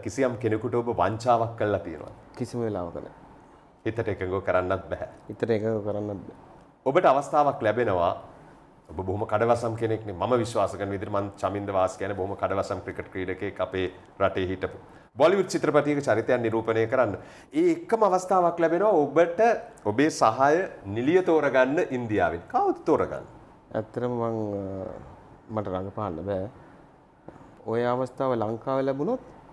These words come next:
Speaker 2: මං සලකලා බලනවා.
Speaker 1: ලංකාවේ ලැබුණොත් කවුද තෝරලා ගන්නේ?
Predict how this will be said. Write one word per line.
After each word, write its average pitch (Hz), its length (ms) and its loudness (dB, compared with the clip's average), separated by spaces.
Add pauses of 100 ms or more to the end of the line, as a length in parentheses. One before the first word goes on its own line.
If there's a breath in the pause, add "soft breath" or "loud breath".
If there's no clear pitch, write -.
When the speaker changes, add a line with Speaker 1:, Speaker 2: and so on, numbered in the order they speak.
(560)
Speaker 2:
මං 123 120 -6
සලකලා 104 380 -6
බලනවා. - 260 -14 (640 loud breath)
Speaker 1:
ලංකාවේ 214 640 4
ලැබුණොත් 196 320 2
කවුද 175 340 4
තෝරලා 127 280 2
ගන්නේ? 92 280 -2